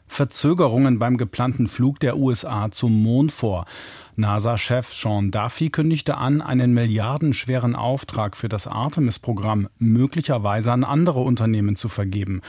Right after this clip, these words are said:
Man wolle noch in der Amtszeit von Präsident Trump Menschen auf den Mond bringen, sagte Duffy im U-S-Sender C N B C.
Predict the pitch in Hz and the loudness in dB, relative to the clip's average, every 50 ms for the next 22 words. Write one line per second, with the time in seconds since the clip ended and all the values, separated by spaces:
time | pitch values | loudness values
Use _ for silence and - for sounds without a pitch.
0 | - - - - - - - - 127 123 123 113 123 139 170 175 165 165 156 165 | -16 -18 -18 -18 -20 -10 -4 2 4 4 4 6 4 4 4 4 4 4 4 2
1 | 156 143 139 - 131 131 139 139 - - - - - 151 147 143 - - 139 131 | 2 2 0 0 2 0 0 0 -2 -6 -6 -2 0 0 0 -2 -2 -2 0 0
2 | 123 - - 127 117 117 117 107 110 110 110 - - - 117 117 120 139 - - | 0 0 -2 -2 -2 -2 -2 -2 -2 -2 -2 -4 -4 -4 -2 0 0 0 0 0
3 | 131 110 110 113 113 - - 123 127 113 113 - - 123 117 113 110 113 123 131 | 0 0 2 0 0 0 0 0 0 -2 -4 -2 0 2 4 4 4 4 4 4
4 | 143 139 - - 131 123 123 131 131 - - - 123 107 123 135 - - 131 104 | 2 2 0 0 2 4 4 4 2 2 0 -4 -2 -2 -2 -2 -2 -2 -2 -2
5 | 104 95 - - 117 123 135 120 117 139 156 139 135 127 123 107 101 - - 110 | -2 -4 -2 -2 -2 0 0 2 2 2 2 2 0 0 -2 -4 -4 -4 -4 -2
6 | 110 107 110 113 120 127 - - - - - 107 104 98 95 95 95 104 107 101 | 0 0 0 0 0 -2 -4 -6 -8 -6 -4 -4 -4 -2 -2 -2 -2 -2 -4 -4
7 | - - - 120 110 101 | -4 -2 0 0 0 0